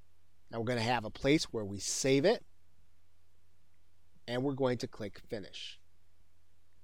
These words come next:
So the video renders fairly quickly, and then there's a process.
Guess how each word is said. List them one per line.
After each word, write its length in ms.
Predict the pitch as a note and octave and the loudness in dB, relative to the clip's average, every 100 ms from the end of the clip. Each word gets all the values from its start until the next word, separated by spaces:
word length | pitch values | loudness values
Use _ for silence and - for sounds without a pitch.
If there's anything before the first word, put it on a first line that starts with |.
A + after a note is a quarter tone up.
| - - - - - - - - - - - - - - | -14 -14 -14 -14 -14 -14 -14 -14 -14 -14 -14 -14 -14 -8
So 160 | - D3 | 2 2
the 80 | |
video 400 | B2 C#3 C4 A3 | 8 10 12 10
renders 560 | C#3+ B2 D#3 D3+ B2+ - | 10 8 8 8 4 2
fairly 460 | - C3+ A#2+ G#2+ - | 0 2 2 0 -4
quickly, 640 | - - G#3+ - G#2+ A#2 - - - - - - - - - - - - - - - | 2 4 4 2 -2 -2 -6 -14 -14 -14 -14 -14 -14 -14 -14 -14 -14 -14 -14 -14 -4
and 180 | B2 C3+ | 2 8
then 300 | C#3+ D#3+ D#3+ | 12 12 12
there's 260 | C#3 C3 C3 | 10 8 6
a 60 | |
process. 800 | C#3 - F#3 - - - - - | 2 2 4 2 -2 -4 -8 -8